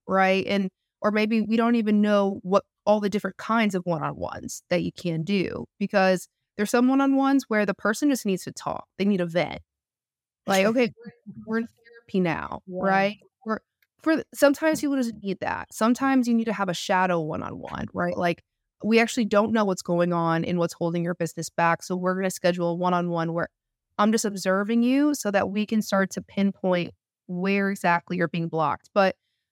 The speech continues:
Speaker 1: the, the, the two most, so I, so I will say this, for one-on-ones, I do two one-on-ones per week. They're, the first one is, uh, I like to do one-on-ones on Tuesdays and Thursdays.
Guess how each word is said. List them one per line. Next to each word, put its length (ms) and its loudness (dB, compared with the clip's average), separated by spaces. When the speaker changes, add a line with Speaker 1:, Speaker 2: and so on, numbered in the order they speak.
Speaker 1:
the, 480 2
the, 220 2
the 100 0
two 280 2
most, 280 -2
so 200 2
I, 160 2
so 220 -2
I 60 -2
will 140 0
say 120 0
this, 120 -2
for 200 -2
one-on-ones, 680 0
I 60 -2
do 180 -4
two 260 -2
one-on-ones 720 -2
per 140 -2
week. 240 -10
They're, 240 2
the 100 0
first 360 -2
one 340 0
is, 540 -2
uh, 340 -2
I 140 2
like 180 2
to 60 -2
do 240 0
one-on-ones 500 0
on 180 -4
Tuesdays 440 -2
and 120 -4
Thursdays. 640 -8